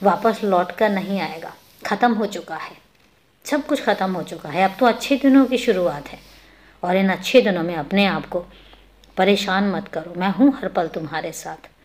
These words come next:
हर कदम पर तुम्हारे साथ हूँ। तुम्हें बेचैन होने की ज़रूरत ही नहीं है। खुश रहो और अपने आप को मस्त रखो, व्यस्त रखो, ताकि तुम अच्छा कुछ कर सको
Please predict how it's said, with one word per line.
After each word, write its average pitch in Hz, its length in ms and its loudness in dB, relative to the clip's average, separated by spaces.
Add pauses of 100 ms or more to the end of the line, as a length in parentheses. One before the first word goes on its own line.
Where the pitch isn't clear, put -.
(220)
हर 220 160 4
कदम 240 300 4
पर 247 180 6
तुम्हारे 156 460 -6
साथ 151 340 -12
हूँ। - 80 -20 (640)
तुम्हें 180 320 0
बेचैन 190 340 0
होने 185 300 -2
की 220 100 2
ज़रूरत 196 420 2
ही - 120 -10
नहीं 170 180 -12
है। - 120 -20 (420)
खुश 262 260 6
रहो 180 300 -2 (580)
और 185 100 -2
अपने 214 280 2
आप 220 240 0
को 240 120 6
मस्त 202 300 2
रखो, - 380 -4 (280)
व्यस्त 214 340 0
रखो, 170 360 -8 (720)
ताकि 175 260 -4
तुम 214 220 0
अच्छा - 280 -6
कुछ 220 180 -8
कर 190 180 -2
सको 165 340 -10